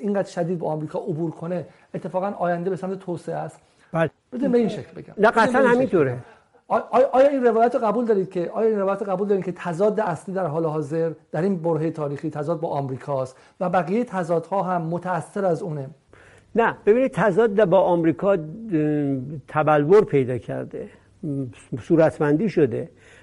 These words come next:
Speaker 2: ولی تضاد ما بیشتر یک تضاد درون نظام، نظام سیاسی ماست. ما، ما فی الواقع دو، دو،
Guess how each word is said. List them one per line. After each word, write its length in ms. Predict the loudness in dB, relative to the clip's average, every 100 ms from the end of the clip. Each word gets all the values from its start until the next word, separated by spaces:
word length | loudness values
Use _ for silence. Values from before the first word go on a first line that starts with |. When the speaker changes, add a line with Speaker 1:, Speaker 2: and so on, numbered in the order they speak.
| _
Speaker 2:
ولی 140 | 0
تضاد 520 | 2 0 2 0 2 2
ما 180 | 2
بیشتر 480 | 0 -6 -2 0 0
یک 300 | 2 2 2
تضاد 360 | 0 0 0 0
درون 480 | -4 -4 -2 0 -2
نظام، 280 | -2 -4 -4 -6
نظام 300 | -4 -4 -6
سیاسی 540 | -4 -4 -4 -2 0
ماست. 640 | 0 -2 -8 -16 -20 _ _ _ _ _ _ _
ما، 200 | -2 -2 -4 -20 _
ما 120 | -2
فی 140 | 2 0
الواقع 300 | 0 -2 -2
دو، 200 | 0 -2
دو، 200 | -4